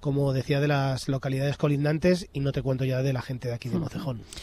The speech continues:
Speaker 2: Oye, ¿qué se sabe de la aparición de esos dos cuchillos? Contábamos antes que unas vecinas, eh, afirmaban que uno de ellos, eh, que se habían encontrado cerca del domicilio del padre del arrestado, eh, pertenecía a ella misma, que se lo había dejado allí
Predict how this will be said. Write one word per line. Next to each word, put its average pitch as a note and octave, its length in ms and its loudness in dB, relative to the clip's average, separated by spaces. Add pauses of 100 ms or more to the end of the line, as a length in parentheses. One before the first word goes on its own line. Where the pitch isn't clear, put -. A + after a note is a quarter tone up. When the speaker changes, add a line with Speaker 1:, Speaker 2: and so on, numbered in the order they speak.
(280)
Speaker 2:
Oye, F3 180 -2
¿qué E3 100 0
se F3 160 -2
sabe F3 320 4
de D3+ 360 4
la D3 100 2
aparición D3 460 0
de D3+ 80 2
esos D#3 240 -2
dos D#3+ 160 0
cuchillos? A3 500 0
Contábamos D#3 640 2
antes D#3+ 320 0
que D3+ 160 0
unas D#3 240 0
vecinas, D#3+ 580 2 (460)
eh, D#3 380 2 (360)
afirmaban E3+ 720 2
que D#3 180 2
uno F#3 300 6
de F3 220 4
ellos, F3 440 0
eh, D3 220 0
que C#3+ 80 0
se C3+ 100 -2
habían D#3 200 2
encontrado D#3 640 2
cerca E3+ 320 0
del D#3 100 0
domicilio D#3 560 0
del D#3 220 0
padre E3 280 0
del D#3 140 2
arrestado, D#3+ 600 0 (500)
eh, E3 420 4
pertenecía E3+ 460 2
a F#3 60 8
ella F3 200 6
misma, A3+ 300 4
que F#3 80 2
se D#3+ 100 0
lo D#3 60 4
había D#3 160 4
dejado E3 260 2
allí D#3 640 4